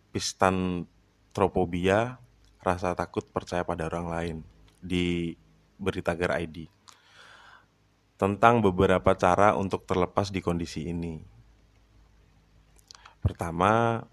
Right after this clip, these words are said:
jangan pernah berasumsi kalau masa depan akan sama dengan masa lalu.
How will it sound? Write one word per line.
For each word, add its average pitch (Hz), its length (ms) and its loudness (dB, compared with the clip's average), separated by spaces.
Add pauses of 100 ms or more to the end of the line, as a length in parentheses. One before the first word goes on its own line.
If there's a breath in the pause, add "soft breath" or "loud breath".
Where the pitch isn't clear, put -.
(960)
jangan 87 400 0
pernah 95 400 -2
berasumsi 90 960 -4
kalau 87 240 -2
masa 87 320 -6
depan 90 400 -6
akan 85 320 -6
sama 87 240 -2
dengan 85 240 -4
masa 85 240 -12
lalu. - 320 -14